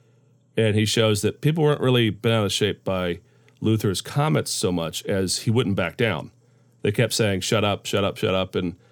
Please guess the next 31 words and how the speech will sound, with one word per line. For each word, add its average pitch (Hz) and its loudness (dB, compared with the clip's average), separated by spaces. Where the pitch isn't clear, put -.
you - -4
know, 90 0
cardinals 104 0
would 92 -6
meet 104 0
with 92 -4
him 95 -2
and 87 -4
say, 95 0
"You 87 -2
need 101 0
to 87 -8
submit 90 -2
and 92 -4
to 82 -6
stop - -4
creating 92 -2
a 82 -6
ruckus." 95 -4
And 117 2
he 117 4
just 117 0
goes, 120 -2
"No." 226 -2
And 107 -2
he - 0
just 98 -4
keeps 113 -2
<laughs> - 0
doing 120 4
it. 110 -4